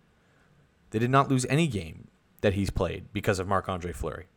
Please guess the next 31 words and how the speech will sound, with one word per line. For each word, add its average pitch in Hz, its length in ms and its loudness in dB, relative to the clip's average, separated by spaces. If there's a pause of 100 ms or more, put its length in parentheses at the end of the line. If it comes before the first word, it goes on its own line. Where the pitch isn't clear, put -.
(1160)
They 110 80 2
haven't 117 160 4
lost 123 200 2
any 127 120 0
game 127 220 0
Robin 127 220 4
Lehner's 139 220 2
played 120 200 2
because 113 200 4
of 113 60 0
Robin 113 200 4
Lehner. 107 240 -2 (1400)
Those 107 160 0
goalies 139 420 6
<laughs> - 80 4
are - 140 -2
on 127 240 2
point 120 400 2
whenever 104 380 0
they're, 117 260 0
whenever 117 280 2
they 127 100 2
step 120 220 0
between 120 260 -4
the 113 60 -4
pipes. 92 380 -2 (240)
Lehner 120 320 2
especially. 104 540 -2
He's 104 140 -6
looked 107 160 -2
phenomenal. 104 580 -2